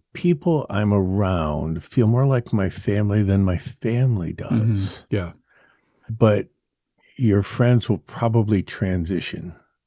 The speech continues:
Speaker 1: In twenty years, you may not be connected to them,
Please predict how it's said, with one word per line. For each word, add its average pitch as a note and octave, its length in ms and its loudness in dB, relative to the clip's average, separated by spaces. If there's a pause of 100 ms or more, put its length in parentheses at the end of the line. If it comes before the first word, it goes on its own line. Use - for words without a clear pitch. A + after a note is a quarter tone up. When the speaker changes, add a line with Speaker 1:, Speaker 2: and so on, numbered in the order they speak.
(160)
Speaker 1:
In F#2+ 260 -2
twenty C3 360 2
years, E2 360 -2
you G2 60 -4
may F2+ 180 -2
not F2+ 220 -2
be F2+ 100 -4
connected F2 540 -6
to G#2 80 -2
them, C#3+ 340 0